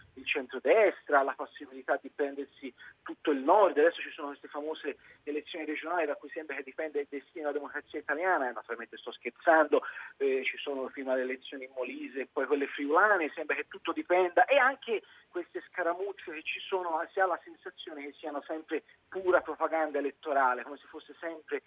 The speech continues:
una campagna elettorale permanente, cosa che in effetti è. Però io alla rot-, ancora non ci credo e penso che non sia nelle cose la rottura del centrodestra, lo sfa-,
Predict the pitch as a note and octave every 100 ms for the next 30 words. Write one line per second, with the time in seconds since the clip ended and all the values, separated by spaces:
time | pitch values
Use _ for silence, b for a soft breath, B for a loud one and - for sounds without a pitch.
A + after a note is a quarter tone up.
0 | - C#3+ - D#3 D3+ D#3 D3+ C#3+ - D#3+
1 | C#3+ - C3 C#3+ D3+ B2+ - A2 B2 A2+
2 | A#2+ A#2+ - C#3+ - C3 B B B -
3 | D#3 A#2 B B - D#4+ D#4+ G3+ A3+ A3+
4 | C4 G3+ G3 G3+ A3 _ - A3 - A#3
5 | - C4+ G#3+ F#3+ - - F#3 D3+ B2+ D3+
6 | D3 - E3+ - B2+ B2+ B2 - B2+ A#2+
7 | C#3 - F#3+ F#3 D3 B2+ C3 - - D3
8 | C3+ B2+ A#2+ - C#3 - C3 C3 C3+ B2+
9 | _ A#2+ A#2 - - A#2